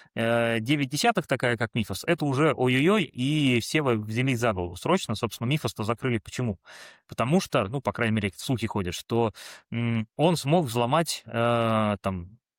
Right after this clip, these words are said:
информационной системы Пентагона или Ц Р У, я не помню, в каких-то, короче, э, каких-то американских учреждений, э, государственных, которые бы не хотели, чтобы их взломали. И, соответственно, э,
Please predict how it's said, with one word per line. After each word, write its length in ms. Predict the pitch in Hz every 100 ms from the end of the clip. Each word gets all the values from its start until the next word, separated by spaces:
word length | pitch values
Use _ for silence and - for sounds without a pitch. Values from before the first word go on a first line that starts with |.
| _ _
информационной 640 | 131 131 131 - 156 131
системы 420 | 113 - 151 127
Пентагона 640 | - 110 131 208 196 113 101 -
или 600 | 117 113 107 104 104 95
Ц 200 | - 127
Р 60 |
У, 160 | 160 196
я 140 | 113
не 100 | 117
помню, 260 | 110 101 92
в 60 | -
каких-то, 560 | 101 131 - 107 98
короче, 400 | - 104 101 92 - - - - - _
э, 440 | 104 104 104 101 95 87 - _
каких-то 360 | 117 123 135 120
американских 500 | 120 120 120 - -
учреждений, 640 | 123 120 135 208 123 - -
э, 260 | 110 107
государственных, 560 | 104 - 147 151 - 107
которые 300 | 110 - 127
бы 80 | 127
не 60 | 131
хотели, 280 | 151 127
чтобы 240 | 98 101 95
их 60 |
взломали. 380 | - 92 82 82 _ - - - _ _ _
И, 400 | 147 160 190 190
соответственно, 1000 | 160 143 - 160 - 143 147 143 139 123 - -
э, 360 | 123 120 117